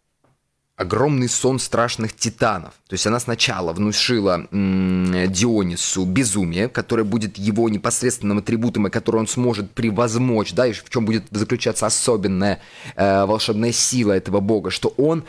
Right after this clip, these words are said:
будет способен контролировать безумие, явление безумия, то есть потерю рассудка, и насылать его на всех остальных окружающих людей.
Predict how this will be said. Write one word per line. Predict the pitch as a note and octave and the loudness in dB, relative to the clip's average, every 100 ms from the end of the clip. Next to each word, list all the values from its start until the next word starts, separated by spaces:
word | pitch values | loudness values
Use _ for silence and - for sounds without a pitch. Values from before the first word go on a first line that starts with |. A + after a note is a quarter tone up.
| - G#2+ | -10 -2
будет | B2 A#2+ | 0 0
способен | - B2+ A#2 C3+ A2 | -2 -2 0 0 -2
контролировать | G#2 A2+ A#2 A#2+ B2 G2+ F#2 | -2 -2 0 0 2 0 -2
безумие, | E2 A2 G#2+ G#3+ G3 | -2 -2 2 2 2
явление | G#2+ A#2 G#2+ B2 G#2+ F#2 | 0 0 0 0 0 -2
безумия, | F2 G2 G#2+ F#2 F2 | -2 0 2 0 -2
то | |
есть | F2 | -4
потерю | G2+ - G2+ | -4 -2 -2
рассудка, | F#2 - F3+ A#3 C4+ | 0 0 -2 0 -2
и | A#2 | -2
насылать | G#2+ - A2 C3 F3 - | -2 0 0 2 0 -2
его | G#2+ A#2+ | -2 -2
на | E3 A#2 | -2 -2
всех | - C#3+ | -2 -4
остальных | A#2+ - G2+ B2 | -4 -4 -2 -2
окружающих | A2+ F#2+ G2 A2 - G#2+ | -4 -4 -2 -4 -4 -4
людей. | G#2+ F#2 | -2 -4